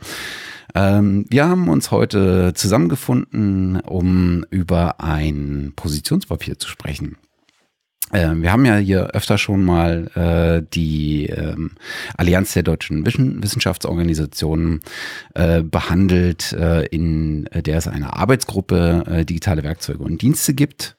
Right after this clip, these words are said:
Ähm, und, äh, zu dieser Arbeitsgruppe, äh, Gruppe gehört unter anderem, äh, Konrad. Und, äh, kürzlich gab es eine Veröffentlichung aus dieser Arbeitsgruppe,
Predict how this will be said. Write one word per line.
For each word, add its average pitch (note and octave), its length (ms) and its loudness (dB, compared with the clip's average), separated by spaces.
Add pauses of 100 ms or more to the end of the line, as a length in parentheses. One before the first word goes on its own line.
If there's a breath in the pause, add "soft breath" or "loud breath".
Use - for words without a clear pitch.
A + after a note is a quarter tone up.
(100)
Ähm, G2 540 2
und, E2+ 560 -2
äh, E2+ 160 -2
zu - 140 -6
dieser D#2+ 260 -2
Arbeitsgruppe, D#2+ 680 -2
äh, - 40 -2
Gruppe E2 260 -2
gehört D2 360 -4
unter F#2 280 2
anderem, D#2+ 420 0 (100)
äh, - 160 -6
Konrad. F3+ 460 2
Und, E2+ 480 -2
äh, D#2+ 120 -4
kürzlich - 360 -2
gab - 160 0
es - 100 -4
eine D#2 160 0
Veröffentlichung G#2+ 800 0
aus - 200 -2
dieser E2+ 220 0
Arbeitsgruppe, D#2+ 600 -2